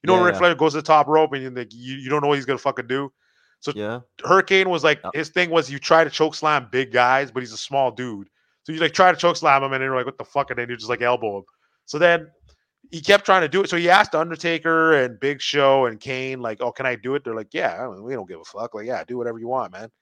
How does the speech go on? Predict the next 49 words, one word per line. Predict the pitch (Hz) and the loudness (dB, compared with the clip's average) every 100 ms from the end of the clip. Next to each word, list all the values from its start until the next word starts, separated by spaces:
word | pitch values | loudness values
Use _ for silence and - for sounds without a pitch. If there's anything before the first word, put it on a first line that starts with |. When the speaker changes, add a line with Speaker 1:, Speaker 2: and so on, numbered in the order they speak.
| _ _ _ | _ _ _
Speaker 1:
But | 131 | -2
then | 151 | 0
Sean's | - 175 160 | 2 2 2
like, | 151 | 0
"No, | 127 | 2
I | 143 151 | 6 6
don't | 170 | 6
know. | 185 180 | 4 4
A | 156 | 4
small | 156 156 | 2 2
guy | 165 165 | 4 2
shouldn't | 175 175 | 2 -6
be | 175 | -4
doing | 190 185 | -2 0
that. | 156 147 151 | 2 2 2
Like, | 135 143 | 2 2
I | 156 | 2
don't | 170 | 2
know. | 170 | 2
I'm | 151 151 | 2 0
just | 143 | -6
saying | 175 160 | -4 -4
it's | 143 | -4
just | 143 147 | -8 -8
me." | 170 165 151 | -6 -4 -4
But, | 135 | -2
like, | 135 131 120 _ _ _ | -2 -2 -4 _ _ _
it's | 156 | -10
like, | 131 _ | -10 _
it's | - | -20
like, | 156 | -16
who | - 349 | -10 -8
the | - | 0
Speaker 2:
But | |
Speaker 1:
fuck | 190 | 0
Speaker 2:
he's | 208 | 2
Speaker 1:
the | 139 | 0
Speaker 2:
right, | 156 120 | -2 -2
though. | 95 90 87 92 | -6 -10 -8 -8
A | |
small | 95 139 143 | -8 -4 -2
guy | 135 139 | -2 -2
shouldn't | 127 120 | -6 -12
do | 113 127 | -8 -4
a | 107 101 | -2 -2
choke | 98 104 - | -4 -10 -12
slam. | 80 78 _ _ _ _ | -18 -20 _ _ _ _
Speaker 1:
He | - 190 | -4 0
shouldn't. | - 254 277 147 | 4 4 4 2